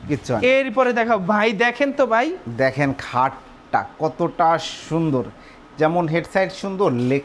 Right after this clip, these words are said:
Speaker 1: সাইডটাও কিন্তু অনেক সুন্দর, সেম ডিজাইনটা করা।
Speaker 2: এবং এটার নাম দিছি আমরা বাঁশ খাট।
Speaker 1: বাঁশ খাট।
Speaker 2: এবং এটা অনেক জালি করে এই
Speaker 1: জি।
Speaker 2: খাটগুলো বের করতে হয়।
Speaker 1: জি।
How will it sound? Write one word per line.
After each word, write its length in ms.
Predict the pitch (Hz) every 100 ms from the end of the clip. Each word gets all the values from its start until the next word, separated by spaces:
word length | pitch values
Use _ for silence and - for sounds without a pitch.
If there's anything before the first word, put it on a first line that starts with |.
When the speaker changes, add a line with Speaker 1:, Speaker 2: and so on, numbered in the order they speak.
| -
Speaker 1:
সাইডটাও 440 | 156 143 - 165 156
কিন্তু 180 | 165 143 -
অনেক 680 | 117 160 160 156 147 131 -
সুন্দর, 200 | 135 120 -
সেম 240 | 165 175 156
ডিজাইনটা 400 | 139 135 131 127
করা। 200 | 110 76 - - 226
Speaker 2:
এবং 260 | 233 294 247
এটার 240 | 254 294
নাম 340 | 254 233 285
দিছি 220 | 277 311 330
আমরা 180 | 294
বাঁশ 400 | 247 226 240 - -
খাট। 180 | 175 139 135
Speaker 1:
বাঁশ 260 | 135 139 -
খাট। 360 | - 110 - -
Speaker 2:
এবং 280 | 220 247 254
এটা 180 | 254 285
অনেক 360 | 285 294 202 151
জালি 300 | 208 247 269
করে 320 | 269 269 262
এই 140 | 240
Speaker 1:
জি। 60 | 220
Speaker 2:
খাটগুলো 420 | 254 - 240 240
বের 220 | 202 233
করতে 240 | 247 254 254
হয়। 220 | 262 330
Speaker 1:
জি। 140 | 254